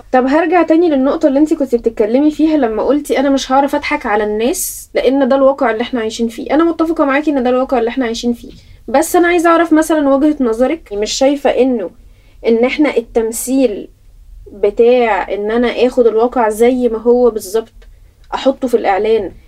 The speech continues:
علشان ابقى ريليتبل وعشان الناس تصدقني، ده مش بشكل او باخر بيعيد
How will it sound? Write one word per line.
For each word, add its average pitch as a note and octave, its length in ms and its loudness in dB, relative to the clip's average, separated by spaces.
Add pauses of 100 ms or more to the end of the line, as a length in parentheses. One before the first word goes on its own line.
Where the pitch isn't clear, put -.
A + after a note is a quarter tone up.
(140)
علشان G#3 300 0
ابقى A#3 180 0
ريليتبل G#3+ 460 0
وعشان F#3+ 300 -4
الناس A3+ 400 0
تصدقني، G#3 640 -2 (600)
ده C4 160 0
مش D4 200 2
بشكل B3+ 460 0
او C4+ 200 2
باخر A#3 500 0
بيعيد G#3+ 640 -2